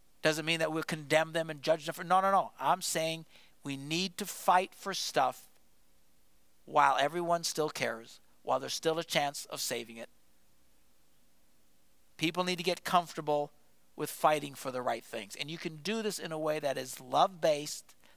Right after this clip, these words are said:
that is mercy-oriented. I'm not saying yelling, screaming, cursing. You know, what, what is that? We're not talking about that. We're talking about confronting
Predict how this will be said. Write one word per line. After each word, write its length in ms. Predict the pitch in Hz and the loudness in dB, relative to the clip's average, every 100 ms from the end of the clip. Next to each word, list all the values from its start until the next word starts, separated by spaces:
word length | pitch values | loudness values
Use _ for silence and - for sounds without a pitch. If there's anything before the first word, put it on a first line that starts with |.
| - | -4
that 120 | 127 | -4
is 160 | 127 | -4
mercy-oriented. 1200 | 123 127 170 185 208 190 180 170 147 151 135 143 - - - - - - - - - - - - - | -8 0 2 2 0 2 2 2 -2 -4 -6 -6 -20 -20 -20 -20 -20 -20 -20 -20 -20 -20 -20 -20 -6
I'm 80 | 135 | 2
not 160 | 170 | 2
saying 300 | - 165 165 139 | 4 0 0 2
yelling, 320 | 139 156 156 | 4 4 2
screaming, 460 | - 160 160 156 | -4 -2 -2 -4
cursing. 380 | 147 - 156 156 | -8 -2 -2 0
You 120 | 151 156 | -2 -2
know, 160 | 160 156 | -4 2
what, 200 | 180 170 | 2 6
what 140 | 208 | 4
is 60 | 180 | 6
that? 320 | 170 - 147 | 4 4 0
We're 80 | 208 | 0
not 100 | 226 | 2
talking 320 | 220 214 156 | 4 4 0
about 220 | 127 98 | -8 -8
that. 320 | - - - - - - - - - - - - - - - - - - | -10 -14 -18 -20 -20 -20 -20 -20 -20 -20 -20 -20 -20 -20 -20 -20 -20 -8
We're 80 | - | -2
talking 260 | 151 170 151 | 6 6 6
about 220 | 147 135 | 2 2
confronting 800 | 127 127 - 175 220 220 233 220 | -2 -10 -2 4 4 4 -4 -4